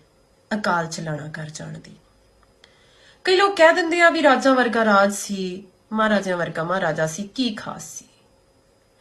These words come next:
ਜੇ ਸਿੱਖ ਹੋ ਤਾਂ ਮਾਣ ਕਰਿਓ, ਜੇ ਨੌਨ ਸਿੱਖ ਹੋ ਤਾਂ ਸੁਣ ਕੇ ਜਾਇਓ, ਕੁਝ ਖਾਸ ਦੱਸਣ ਲੱਗੀ ਹਾਂ।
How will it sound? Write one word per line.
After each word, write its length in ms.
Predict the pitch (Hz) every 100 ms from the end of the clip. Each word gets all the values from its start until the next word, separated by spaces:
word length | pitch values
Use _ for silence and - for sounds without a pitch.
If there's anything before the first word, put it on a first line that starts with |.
| - - -
ਜੇ 280 | 208 285 285
ਸਿੱਖ 580 | - - 302 - -
ਹੋ 420 | 339 330 349 370 - _ _ _ _ -
ਤਾਂ 120 | 233
ਮਾਣ 440 | 208 190 202 247
ਕਰਿਓ, 340 | 277 254 269 285
ਜੇ 160 | 220
ਨੌਨ 300 | 220 214 254
ਸਿੱਖ 300 | 262 262 254
ਹੋ 60 | 247
ਤਾਂ 140 | 233
ਸੁਣ 300 | 220 233 220
ਕੇ 120 | 214
ਜਾਇਓ, 380 | 202 175 185 196
ਕੁਝ 280 | 196 240 233 262 - - -
ਖਾਸ 420 | - 214 208 214
ਦੱਸਣ 360 | 226 262 - 190
ਲੱਗੀ 360 | 170 160 -
ਹਾਂ। 80 | 160